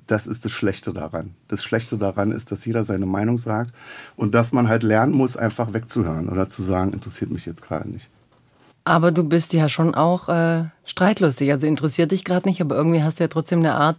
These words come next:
Speaker 2: wenn du dann Leute da hast, die für ihre Meinungen dann irgendwie, wenn du sie nicht magst, auch gut, äh, äh, anzugeben, würde ich fast sagen.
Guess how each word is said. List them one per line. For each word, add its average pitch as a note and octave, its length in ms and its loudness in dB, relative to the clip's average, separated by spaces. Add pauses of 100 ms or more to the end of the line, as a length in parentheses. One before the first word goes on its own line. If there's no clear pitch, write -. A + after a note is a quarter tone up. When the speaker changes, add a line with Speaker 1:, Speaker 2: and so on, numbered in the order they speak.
Speaker 2:
wenn D#3 140 2
du D3 60 2
dann D3 180 2
Leute D3+ 280 2
da D#3 200 4
hast, F3 260 -2
die E3 180 2
für D#3+ 120 -4
ihre D#3+ 180 2
Meinungen D3+ 480 4
dann D3+ 180 4
irgendwie, D#3 500 2 (560)
wenn F3+ 200 4
du F#3 80 6
sie F#3 100 8
nicht F#3 320 6
magst, F3 400 4
auch D#3+ 240 2
gut, F3+ 320 2
äh, - 240 -4 (180)
äh, B2+ 200 -2 (100)
anzugeben, D3 540 0
würde - 80 -6
ich C#3 80 -4
fast - 240 -2
sagen. D3 300 0